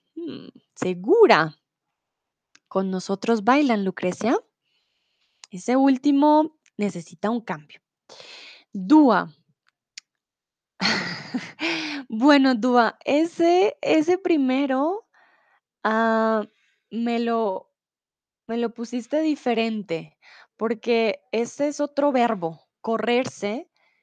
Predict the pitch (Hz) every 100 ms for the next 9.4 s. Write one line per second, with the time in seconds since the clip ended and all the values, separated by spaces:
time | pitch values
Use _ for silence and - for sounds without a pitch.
0 | _ _ 226 208 269 269 233 220 233 247
1 | 214 202 165 160 - - - _ 175 185
2 | 233 392 - 202 208 233 - _ _ _
3 | _ 233 - 269 285 320 359 339 330 294
4 | 233 214 - 220 247 247 247 262 269 _
5 | _ - 226 202 208 208 - 202 415 -
6 | - - - - 254 247 - 269 - 302
7 | 294 285 269 269 254 269 190 180 214 208
8 | 240 214 190 - - _ _ _ 233 240
9 | 233 254 247 208